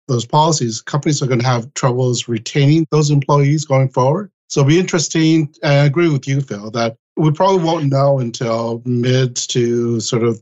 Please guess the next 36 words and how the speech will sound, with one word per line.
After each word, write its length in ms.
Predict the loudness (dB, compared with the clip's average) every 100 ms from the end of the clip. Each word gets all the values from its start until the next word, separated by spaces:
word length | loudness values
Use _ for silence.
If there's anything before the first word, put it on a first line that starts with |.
| 0
third 240 | 0 0
quarter 300 | 0 0 2
next 320 | 0 -2 0
year 200 | 0 2
on 160 | 0 0
the 140 | 0
impact 500 | 0 -2 -2 0 0
on 140 | 0 0
the 140 | 0
office 400 | 2 0 0 -2
market, 340 | -2 -2 -4
because 400 | -8 -6 -4 -4 -8 _ _ -2
I 120 | 2
think 240 | 4 2
people, 600 | 2 0 2 2 2 0 -6 _ _
their 140 | -2
mindset, 640 | 2 2 2 0 -2 -4 0
they 80 |
have 220 | 2 2 0
to 160 | -2
get 100 | -2
used 320 | 0 0 0
to 140 | 0 0
actually 420 | 0 -2 -6 -10 _ _
getting 280 | 0 4 4
on 220 | 4 2 0
public 280 | -2 -4 -4
transit 440 | -2 0 -2 -4
and 160 | -6 -6
coming 380 | -2 0 2 0
to 140 | 0
the 80 | 2
office. 480 | 2 2 -2 -6 -8 _ _
So 100 | -4
it's 140 | -2 2
not 260 | 2 0